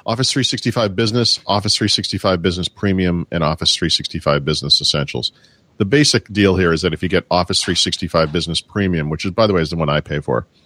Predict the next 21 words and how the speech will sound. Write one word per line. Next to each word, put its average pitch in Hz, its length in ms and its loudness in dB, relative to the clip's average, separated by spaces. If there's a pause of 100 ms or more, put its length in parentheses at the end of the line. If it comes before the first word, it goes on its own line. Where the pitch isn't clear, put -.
(540)
um, 78 340 2
it's - 120 -4
about 92 160 2
twelve 104 220 2
fifty 107 200 -2
a 92 40 2
month, 87 380 0 (160)
um, 76 420 -2 (800)
hundred, 151 300 -6
whatever 67 220 -8
that 64 120 -8
is - 80 -10
per - 140 -12
year, 69 180 -6
hundred 90 220 -8
fifty - 200 -4
bucks, 76 260 -2
hundred 92 380 -2
fifty 90 200 0
dollars 80 260 0
probably. 76 300 -2